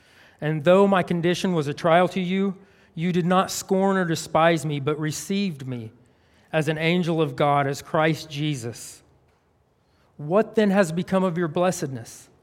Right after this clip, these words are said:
For I testify to you that, if possible, you would have gouged out your eyes and given them to me. Have I then become your enemy by telling you the truth?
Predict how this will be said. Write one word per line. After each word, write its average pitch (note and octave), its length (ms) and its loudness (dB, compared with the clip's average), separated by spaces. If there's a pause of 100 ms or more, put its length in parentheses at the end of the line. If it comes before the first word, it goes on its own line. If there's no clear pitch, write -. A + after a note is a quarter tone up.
(100)
For F#3+ 100 2
I F3+ 80 4
testify F#3 560 2
to D#3 180 -6
you D#3+ 140 -4
that, D3 160 -2 (360)
if E3+ 200 -4
possible, G3+ 420 2
you G3 140 0
would G3 160 2
have D#3 180 -2
gouged G3 400 4
out F#3 240 4
your D3+ 180 -4
eyes F3 500 4
and D3+ 140 -4
given F3+ 280 0
them C#3 160 -4
to C3 160 -8
me. A2+ 240 -12 (1040)
Have D#3 160 -2
I D#3 140 4
then F3 300 2
become F3+ 300 -2
your D#3 160 -4
enemy E3 360 -2
by C#3+ 160 -2
telling E3 320 -2
you D#3 100 -4
the C#3 120 -8
truth? D#3+ 480 -6